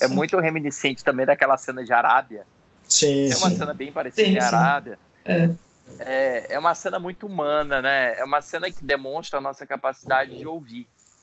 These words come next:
Speaker 1: De, de ouvir e suportar uma coisa que uma outra pessoa suportou na pele. Então, ele já, ele já,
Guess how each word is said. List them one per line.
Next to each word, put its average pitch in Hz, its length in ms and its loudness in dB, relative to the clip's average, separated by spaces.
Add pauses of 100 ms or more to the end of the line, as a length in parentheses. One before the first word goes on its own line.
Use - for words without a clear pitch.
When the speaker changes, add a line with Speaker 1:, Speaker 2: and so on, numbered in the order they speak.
(600)
Speaker 1:
De, 127 720 -2
de 127 160 2
ouvir 156 460 4
e 190 60 4
suportar 151 1120 2 (440)
uma 151 240 -8
coisa 151 380 -2
que - 160 -10
uma 151 160 -2
outra 151 320 0
pessoa 156 560 -4
suportou - 580 -8
na 165 140 0
pele. 117 420 -2 (1160)
Então, 135 1160 0
ele 151 240 2
já, 180 340 4
ele 165 220 -6
já, 160 640 2